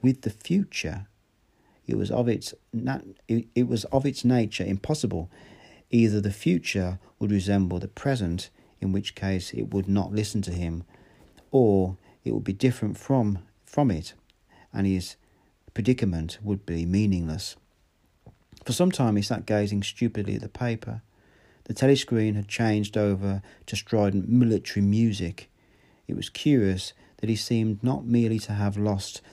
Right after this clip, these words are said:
the power of expressing himself, but even to have forgotten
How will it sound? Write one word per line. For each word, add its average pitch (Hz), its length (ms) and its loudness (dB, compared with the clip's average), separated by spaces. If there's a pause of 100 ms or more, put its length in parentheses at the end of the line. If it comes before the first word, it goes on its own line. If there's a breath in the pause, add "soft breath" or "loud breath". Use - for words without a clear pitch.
the - 80 -12
power 98 500 -2
of 101 80 -4
expressing 117 600 -4
himself, 87 600 -6 (380 loud breath)
but 107 100 0
even 135 260 4
to 160 100 -4
have 139 120 -2
forgotten 107 600 -2